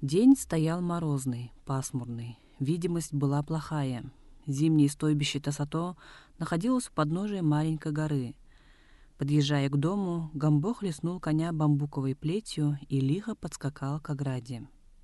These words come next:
Отца он застал во дворе. Старик ругал работников, опоздавших съездить за сеном. «Бурундуки, вам бы в норах жить, а не в юрте. Ну что уставились на меня?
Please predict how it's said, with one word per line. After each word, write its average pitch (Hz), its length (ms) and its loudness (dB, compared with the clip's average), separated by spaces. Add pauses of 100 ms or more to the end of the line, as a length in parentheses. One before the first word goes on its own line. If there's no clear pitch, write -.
(240)
Отца 220 460 2
он 190 140 2
застал 160 440 -2
во 160 100 -2
дворе. 147 480 2 (260)
Старик 143 460 2
ругал 139 320 2
работников, 139 680 0
опоздавших 156 680 -2
съездить 147 480 -2
за 143 80 0
сеном. 123 540 -6 (880)
«Бурундуки, 147 840 4 (380)
вам 151 340 4
бы 165 120 4
в 156 80 2
норах 170 340 2
жить, 135 240 0
а 131 60 2
не 131 100 4
в 127 60 0
юрте. 131 600 -2 (720)
Ну 160 100 4
что 196 280 4
уставились 139 560 -2
на 139 60 2
меня? 123 360 0